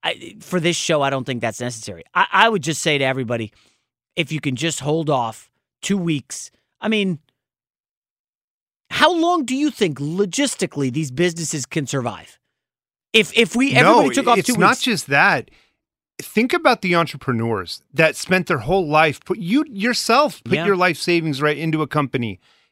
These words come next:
Speaker 2: If that company goes down, it's not gonna go right back into the work for, workforce once everyone can go back to work in, in May or whatever it is. We don't know.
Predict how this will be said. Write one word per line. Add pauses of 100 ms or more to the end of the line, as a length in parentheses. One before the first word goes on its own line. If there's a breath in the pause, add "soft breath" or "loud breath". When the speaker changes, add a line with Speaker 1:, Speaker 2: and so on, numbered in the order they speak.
(120)
Speaker 2:
If
that
company
goes
down,
it's
not
gonna
go
right
back
into
the
work
for, (120)
workforce
once
everyone
can
go
back
to
work
in, (100)
in
May
or
whatever
it
is.
We
don't
know.